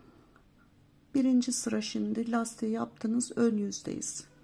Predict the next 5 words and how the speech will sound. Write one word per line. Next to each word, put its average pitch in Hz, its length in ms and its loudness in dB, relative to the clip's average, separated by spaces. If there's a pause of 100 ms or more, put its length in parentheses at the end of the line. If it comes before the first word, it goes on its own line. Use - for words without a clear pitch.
(760)
Üç 294 220 0
tane 247 540 2 (920)
kenar 233 300 4
ilmeğinden 202 560 0
sonra 214 580 0